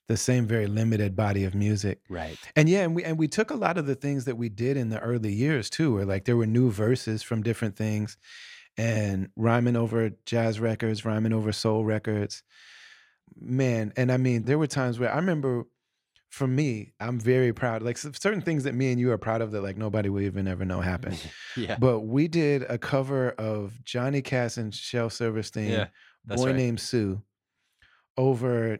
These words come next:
Speaker 1: Nas Bridging the Gap.
Speaker 2: Bridging the Gap, right, yeah.
Speaker 1: Like, man, that's a,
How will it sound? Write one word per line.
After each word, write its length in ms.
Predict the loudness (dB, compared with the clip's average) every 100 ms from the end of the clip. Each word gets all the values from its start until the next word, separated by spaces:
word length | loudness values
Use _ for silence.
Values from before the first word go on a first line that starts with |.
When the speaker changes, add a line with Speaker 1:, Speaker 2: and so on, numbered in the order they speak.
| -6
Speaker 1:
Nas 1000 | -4 0 0 0 0 -2 -4 -8 -14 -20 _ -4
Bridging 400 | 0 0 0 -2
the 80 |
Gap. 180 | -2 2
Speaker 2:
Bridging 260 | 4 4 2
the 60 |
Gap, 220 | 2 0 0
right, 180 | -2 -2 -4 _
yeah. 180 | -6 -6 -8 _ _ -12
Speaker 1:
Like, 200 | -6 -2
man, 240 | 0 0 0
that's 220 | -2 -2
a, 380 | -2 -2 -2